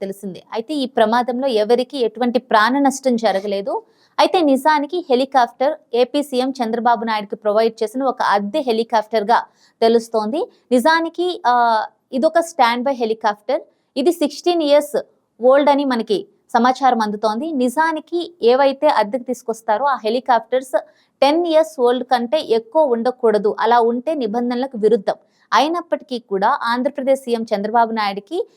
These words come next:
ఏదైతే స్టాండ్ బై వెహికల్గా ఇస్తున్న ఈ హెలికాప్టర్ సిక్స్టీన్ ఇయర్స్ ఓల్డ్గా మనకు తెలుస్తోంది. అయితే స్టాండ్ బై వెహికల్ ఎందుకు అయింది అనేది ఒకసారి మనం చూసుకుంటే,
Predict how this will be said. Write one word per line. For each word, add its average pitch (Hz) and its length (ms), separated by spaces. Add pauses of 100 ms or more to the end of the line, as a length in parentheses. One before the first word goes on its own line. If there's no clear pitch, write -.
(160)
ఏదైతే 294 420
స్టాండ్ 233 420
బై 247 160
వెహికల్గా 226 520
ఇస్తున్న 214 360
ఈ 214 140
హెలికాప్టర్ 226 640 (500)
సిక్స్టీన్ 339 420
ఇయర్స్ 269 280
ఓల్డ్గా 240 340
మనకు 233 200
తెలుస్తోంది. 190 420
అయితే 269 160
స్టాండ్ 262 440
బై 339 180
వెహికల్ 262 420
ఎందుకు 240 280
అయింది 220 260
అనేది 226 220
ఒకసారి 214 320
మనం 208 160
చూసుకుంటే, 202 640